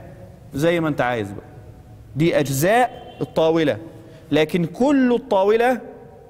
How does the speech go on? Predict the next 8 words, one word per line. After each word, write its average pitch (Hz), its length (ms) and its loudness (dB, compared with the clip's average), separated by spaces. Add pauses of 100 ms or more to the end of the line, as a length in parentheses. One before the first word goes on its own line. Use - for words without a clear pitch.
(120)
اللي 139 200 2
هي 175 40 2
عبارة 165 380 2 (300)
الكل 214 420 0
ده 233 100 2
المكون 233 640 0
من 277 260 0
الأجزاء. 156 760 -2